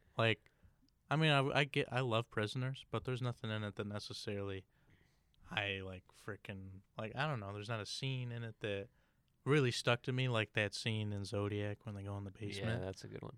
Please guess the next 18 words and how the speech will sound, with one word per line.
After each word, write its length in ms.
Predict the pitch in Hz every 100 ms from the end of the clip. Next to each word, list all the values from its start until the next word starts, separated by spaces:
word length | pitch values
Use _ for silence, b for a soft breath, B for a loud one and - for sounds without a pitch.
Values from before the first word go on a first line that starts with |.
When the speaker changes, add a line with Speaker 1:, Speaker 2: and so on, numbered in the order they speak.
| -
Speaker 1:
That 240 | 120 151 - - -
Speaker 2:
What 140 | 120
Speaker 1:
f- 80 | 123
Speaker 2:
about, 360 | 120 101 95 - _ 110
dude, 160 | 117 131 98 -
the 60 |
f-, 320 | 110 - - - 117
the, 200 | 107 87 104
when, 320 | 101 90 90 _ _ _ -
at 180 | 101
the 100 | - 101
end 120 | 101
of 100 | 92
Prisoners, 440 | - 101 113 113
when 120 | 104
Jake 240 | 95 104 92
Gyllenhaal 800 | 101 95 98 101 104 98 95 - _ _ _ _ _ _ _ _ - _ _
f-, 60 | -